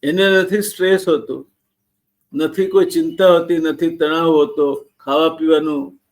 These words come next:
હવામાન ચોખ્ખું અને મસ્તીથી જીવે છે, એને ડાયાબિટીસ કઈ રીતે થાય?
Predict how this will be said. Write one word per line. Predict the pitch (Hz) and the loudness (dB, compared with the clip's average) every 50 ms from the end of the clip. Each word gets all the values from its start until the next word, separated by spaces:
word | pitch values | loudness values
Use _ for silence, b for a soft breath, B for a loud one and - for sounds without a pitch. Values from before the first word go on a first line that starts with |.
| _ _ - | _ _ -8
હવામાન | 123 139 151 156 151 156 151 147 147 139 | -4 -2 0 0 0 0 -2 -2 -2 -2
ચોખ્ખું | - 143 135 135 - - 147 139 117 - - _ _ _ _ _ _ _ _ _ _ _ _ _ _ _ _ _ _ _ _ _ _ _ _ _ _ _ _ _ _ _ _ _ _ _ _ _ _ - | -2 -4 -4 -4 -4 -4 -4 -4 -4 -6 -8 _ _ _ _ _ _ _ _ _ _ _ _ _ _ _ _ _ _ _ _ _ _ _ _ _ _ _ _ _ _ _ _ _ _ _ _ _ _ -8
અને | 139 139 156 | -4 -2 -2
મસ્તીથી | 151 147 139 - - 170 165 165 175 170 | 0 -2 -4 -2 -2 -2 -2 -2 -2 -4
જીવે | 143 165 165 165 165 147 | -2 2 2 2 2 2
છે, | 139 - - - _ _ _ _ _ _ _ _ _ _ _ _ _ _ _ _ _ _ _ _ _ _ _ _ _ _ 143 | -2 -6 -14 -20 _ _ _ _ _ _ _ _ _ _ _ _ _ _ _ _ _ _ _ _ _ _ _ _ _ _ -4
એને | 151 180 190 190 | -2 0 2 2
ડાયાબિટીસ | 180 175 185 196 202 202 214 208 214 - | 2 4 2 2 0 -2 -4 -8 -8 -8
કઈ | 233 240 | -10 -10
રીતે | 226 226 226 | -10 -10 -12
થાય? | - - - - | -14 -16 -16 -16